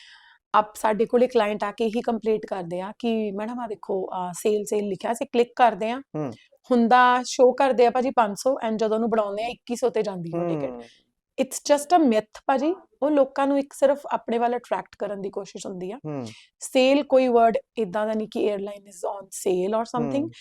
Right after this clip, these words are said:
Speaker 1: ਇਹ ਹੁੰਦਾ ਹੈ ਭਾਜੀ ਕਿ ਪ੍ਰਾਈਸਿਸ ਅਪ ਡਾਊਨ ਹੁੰਦੇ ਰਹਿੰਦੇ ਨੇ। ਕਿਸੇ ਵਕਤ ਆਪਾਂ ਦੇਖੀਦਾ ਕਿ ਦਸੰਬਰ ਥੋੜਾ ਪੀਕ ਹੋ ਜਾਂਦਾ, ਥੋੜ੍ਹੀ ਜਿਹੀ ਐਕਸਪੈਂਸਿਵ ਹੁੰਦੀਆਂ ਨੇ।
Speaker 2: ਹੂੰ।
Speaker 1: ਸਪਟੈਂਬਰ 'ਚ ਪ੍ਰਾਈਸਿਸ ਡਾਊਨ ਹੁੰਦੀਆਂ ਨੇ,
Speaker 2: ਹੂੰ।
Speaker 1: ਅਠਾਰਾਂ ਸੌ, ਸੋਲਾਂ ਸੌ ਦੀ ਰੇਂਜ ਆਪਾਂ ਨੂੰ ਆਰਾਮ ਨਾਲ ਦਿੱਲੀ ਦੀ ਮਿਲ ਜਾਂਦੀ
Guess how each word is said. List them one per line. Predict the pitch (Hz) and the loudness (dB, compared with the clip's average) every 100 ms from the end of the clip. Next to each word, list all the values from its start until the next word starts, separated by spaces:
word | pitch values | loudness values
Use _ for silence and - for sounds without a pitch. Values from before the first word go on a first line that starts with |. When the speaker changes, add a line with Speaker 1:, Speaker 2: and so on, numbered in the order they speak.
| - _ 262 | -20 _ 4
Speaker 1:
ਇਹ | 294 | 4
ਹੁੰਦਾ | 294 233 185 | 4 0 -2
ਹੈ | 190 | -4
ਭਾਜੀ | 233 233 - | -4 -6 -8
ਕਿ | - | -8
ਪ੍ਰਾਈਸਿਸ | 240 - 214 220 262 - 302 | -6 0 0 2 -4 -2 -4
ਅਪ | 311 320 | -2 -4
ਡਾਊਨ | 370 302 | -2 0
ਹੁੰਦੇ | 247 202 | 2 2
ਰਹਿੰਦੇ | 202 202 208 | 0 -2 -4
ਨੇ। | 233 285 _ _ _ _ | -4 -6 _ _ _ _
ਕਿਸੇ | 277 277 277 | -6 -2 2
ਵਕਤ | 254 254 - | 2 0 -4
ਆਪਾਂ | 247 254 | -2 2
ਦੇਖੀਦਾ | 240 240 240 233 | 0 0 -4 -2
ਕਿ | 233 | -2
ਦਸੰਬਰ | 208 233 226 208 226 | -2 0 -2 -2 -4
ਥੋੜਾ | 240 233 | -2 -4
ਪੀਕ | - 269 277 - | -2 -2 -2 -4
ਹੋ | 254 | -2
ਜਾਂਦਾ, | 240 233 240 233 233 | -2 0 0 0 -2
ਥੋੜ੍ਹੀ | - 285 294 285 | -4 -2 0 0
ਜਿਹੀ | 254 | -2
ਐਕਸਪੈਂਸਿਵ | 240 247 240 - 240 | -4 -6 -6 -6 -6
ਹੁੰਦੀਆਂ | 247 240 247 240 | -4 -2 -2 -4
ਨੇ। | 240 - | -4 -6
Speaker 2:
ਹੂੰ। | - 120 _ - | -8 -14 _ -6
Speaker 1:
ਸਪਟੈਂਬਰ | - 247 240 208 202 | -2 2 2 2 0
'ਚ | 202 - | -4 -2
ਪ੍ਰਾਈਸਿਸ | 208 202 202 196 | 0 0 -2 -4
ਡਾਊਨ | 208 208 226 | -4 -4 -4
ਹੁੰਦੀਆਂ | 226 226 226 | -4 -4 -6
ਨੇ, | 220 220 147 | -8 -8 -8
Speaker 2:
ਹੂੰ। | 123 | -8
Speaker 1:
ਅਠਾਰਾਂ | 117 214 202 208 208 | -8 -6 -4 -4 -4
ਸੌ, | - 208 | -6 -4
ਸੋਲਾਂ | 226 220 208 208 | -2 -2 -2 -4
ਸੌ | 214 202 202 - _ _ 220 | -4 -4 -4 -12 _ _ -2
ਦੀ | 240 | 0
ਰੇਂਜ | 214 208 196 | 0 -4 -8
ਆਪਾਂ | - 202 | -8 -8
ਨੂੰ | 208 | -6
ਆਰਾਮ | 202 196 196 | -6 -8 -8
ਨਾਲ | 196 | -10
ਦਿੱਲੀ | 185 180 180 | -10 -10 -10
ਦੀ | _ | _
ਮਿਲ | _ _ | _ _
ਜਾਂਦੀ | 175 _ | -20 _